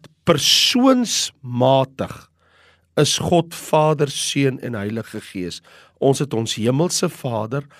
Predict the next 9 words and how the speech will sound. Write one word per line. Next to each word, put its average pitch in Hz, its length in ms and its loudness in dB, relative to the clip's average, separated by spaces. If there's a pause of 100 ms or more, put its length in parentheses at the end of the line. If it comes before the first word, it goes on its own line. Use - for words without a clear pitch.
(200)
wat 110 160 -4
sy 120 160 -2
seun 175 480 0
Jesus 135 480 -2
Christus - 480 -8
vir 98 140 -10
ons 120 180 -10
gestuur 117 540 -6
het, 117 80 -12